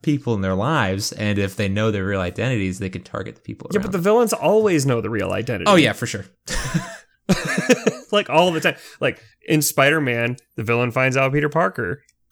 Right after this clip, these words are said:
Speaker 1: To be fair, that
Speaker 2: And
Speaker 1: was a bit
Speaker 2: Lex
Speaker 1: of a
Speaker 2: Luthor always knows it was Superman.
Speaker 1: Mm-hmm.
Speaker 2: Clark Kent.
Speaker 1: He doesn't always know.
Speaker 2: I'm just saying, I prefer, like, the, the Marvel ones, right? Where
Speaker 1: Mm-hmm.
Speaker 2: they're just like, "Hey, I'm fucking Doctor Strange."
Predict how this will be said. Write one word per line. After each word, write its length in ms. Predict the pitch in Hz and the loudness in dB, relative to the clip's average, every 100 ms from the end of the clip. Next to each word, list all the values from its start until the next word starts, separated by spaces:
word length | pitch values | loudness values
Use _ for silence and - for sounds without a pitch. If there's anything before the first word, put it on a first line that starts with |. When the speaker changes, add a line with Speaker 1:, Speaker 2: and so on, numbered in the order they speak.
| _ - - _ | _ -20 -20 _
Speaker 1:
To 80 | - | 0
be 80 | 294 | 4
fair, 240 | 233 240 | 6 6
that 140 | 220 175 | 6 6
Speaker 2:
And 80 | 170 | 4
Speaker 1:
was 160 | 160 | 2
a 40 | 143 | 4
bit 60 | |
Speaker 2:
Lex 200 | 131 123 | 4 4
Speaker 1:
of 100 | 143 | 4
a 40 | 147 | 2
Speaker 2:
Luthor 180 | 160 139 | 2 2
always 320 | 170 196 180 | 2 2 0
knows 260 | 185 185 190 | 0 0 0
it 80 | |
was 320 | 190 185 - - | -2 -2 -4 -8
Superman. 680 | - 214 226 175 123 107 143 _ - | -8 -6 -2 -2 -2 -4 -6 _ -12
Speaker 1:
Mm-hmm. 220 | 104 131 165 _ - | -8 -6 -8 _ -4
Speaker 2:
Clark 240 | 175 175 | -4 -2
Kent. 300 | 339 - - _ _ _ _ - _ _ | -2 -4 -4 _ _ _ _ -20 _ _
Speaker 1:
He 60 | 415 | -4
doesn't 240 | 254 98 | -2 -4
always 320 | 82 - - | -8 -16 -20
know. 80 | - _ - | -20 _ -6
Speaker 2:
I'm 120 | 330 370 | -4 0
just 140 | - | 0
saying, 140 | 175 | 2
I 60 | 190 | 0
prefer, 360 | 359 339 349 311 | -2 -2 -2 0
like, 240 | 226 180 | 0 0
the, 580 | 165 139 127 127 113 - | 2 2 2 0 -2 -4
the 140 | 143 131 | -4 -2
Marvel 680 | 120 120 139 160 165 - _ | 2 0 2 0 -2 -6 _
ones, 560 | 160 175 175 180 - 127 | -2 0 0 -4 -8 -6
right? 300 | 160 165 180 | 0 0 0
Where 160 | 160 143 | 2 2
Speaker 1:
Mm-hmm. 60 | 139 | 4
Speaker 2:
they're 80 | 135 | 2
just 220 | 135 127 | 0 2
like, 260 | 139 120 - | 2 0 -2
"Hey, 140 | 135 151 | -2 0
I'm 100 | 135 | 0
fucking 300 | - 135 127 | -2 -2 0
Doctor 300 | 120 120 113 | 0 -2 -6
Strange." 520 | - 117 104 92 - | -8 -6 -6 -10 -16